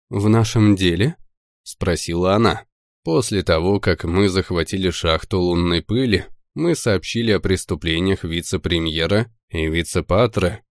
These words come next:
Лагранжу и Дель Ромберг-старший, чтобы разбирались с этим делом.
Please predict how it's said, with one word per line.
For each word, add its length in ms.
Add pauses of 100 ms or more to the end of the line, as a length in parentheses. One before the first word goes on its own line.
(160)
Лагранжу 840 (200)
и 200
Дель 280
Ромберг-старший, 1200 (300)
чтобы 400
разбирались 760
с 100
этим 380
делом. 540